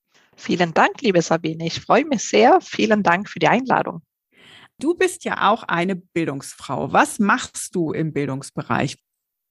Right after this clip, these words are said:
Speaker 1: Ich bin momentan tätig als die Geschäftsführerin für die Akademie für wissenschaftliche Weiterbildung an der P H Weingarten.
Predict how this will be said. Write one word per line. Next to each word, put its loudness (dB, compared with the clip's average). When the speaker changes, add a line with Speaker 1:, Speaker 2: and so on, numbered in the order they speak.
Speaker 1:
Ich 4
bin 2
momentan 2
tätig -2
als 2
die -6
Geschäftsführerin -2
für -10
die -6
Akademie -4
für -6
wissenschaftliche -4
Weiterbildung 0
an -2
der -2
P -2
H 0
Weingarten. -2